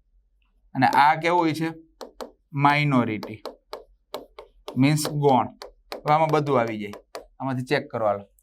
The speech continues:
અ, જર્મેનિયમ સ્ફટિકમાં ખૂબ ઓછી માત્રામાં એન્ટિમની ઉમેરતા, એન્ટિમની એ પેન્ટાવેલેન્ટ છે, તો પી પ્રકારનો અર્ધવાહક બને. ખોટી વાત. એ, બરાબર,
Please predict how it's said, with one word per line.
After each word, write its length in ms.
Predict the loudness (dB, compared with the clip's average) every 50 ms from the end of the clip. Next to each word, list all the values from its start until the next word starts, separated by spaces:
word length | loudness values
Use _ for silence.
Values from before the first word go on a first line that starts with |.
| _ _ _ _ _ _ _ _ _ _ _ _ _ _ _ _ _ _ _ _ _ 2
અ, 220 | 4 4 4 2
જર્મેનિયમ 520 | 2 4 4 4 4 2 0 0 0 -2
સ્ફટિકમાં 440 | 0 0 0 0 0 0 -2 -2 -2
ખૂબ 260 | -2 -2 -2 0 2
ઓછી 240 | 2 2 2 0 -2
માત્રામાં 440 | 0 0 0 0 -2 -2 -2 0 0
એન્ટિમની 580 | 0 0 0 0 2 0 2 2 0 -4 -4 -4
ઉમેરતા, 540 | -4 -2 0 0 0 0 0 -2 -2 -2 -2
એન્ટિમની 520 | -4 -4 -4 -2 -2 -2 -2 -2 -2 -4 -4
એ 40 |
પેન્ટાવેલેન્ટ 840 | -2 -2 -2 -2 -2 -2 -2 0 0 0 0 0 -2 -2 -2 -4 -8
છે, 80 | -8
તો 140 | -6 -6 -8
પી 200 | -6 -4 -4 -4
પ્રકારનો 440 | -4 -4 -6 -2 -2 -2 -2 0 -2
અર્ધવાહક 300 | -2 0 0 0 0 0
બને. 280 | 0 -4 -4 -6 -6 -8 -14 -4
ખોટી 240 | -4 -2 -2 0 -2
વાત. 180 | -2 -2 -2 -4 -10 _ _ _ _ _ _ -18
એ, 40 | -18 -18 _ _ _ _ _ _ _
બરાબર, 320 | 0 0 2 2 2 0